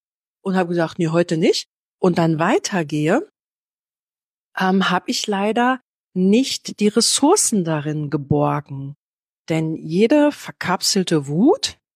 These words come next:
bringt mir ja auch mehr Handlungsfähigkeit, bringt mir Ressourcen. Das heißt, alles, was ich sehe, mir erlaube zu sehen,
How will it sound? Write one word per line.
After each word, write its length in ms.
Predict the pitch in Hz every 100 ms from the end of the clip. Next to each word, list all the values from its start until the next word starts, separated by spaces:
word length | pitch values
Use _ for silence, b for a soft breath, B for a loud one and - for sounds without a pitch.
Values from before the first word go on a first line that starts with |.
| _ _ _ _ _ _ _
bringt 400 | 185 180 247 277
mir 140 | 233 240
ja 240 | 208 202
auch 220 | 170 175
mehr 160 | 214 208
Handlungsfähigkeit, 880 | 208 175 147 - 139 - - 143 - _ _ -
bringt 260 | 185 190
mir 100 | 214
Ressourcen. 400 | 196 - 165 156
Das 160 | 147 143
heißt, 220 | 151 -
alles, 320 | 180 262 302
was 180 | 208 -
ich 160 | 185 - _ _ _ _ -
sehe, 720 | 160 143 165 185 254 330 381 -
mir 260 | 180 175
erlaube 500 | 160 156 151 170 196
zu 240 | 240 - 240
sehen, 580 | 214 233 240 254 262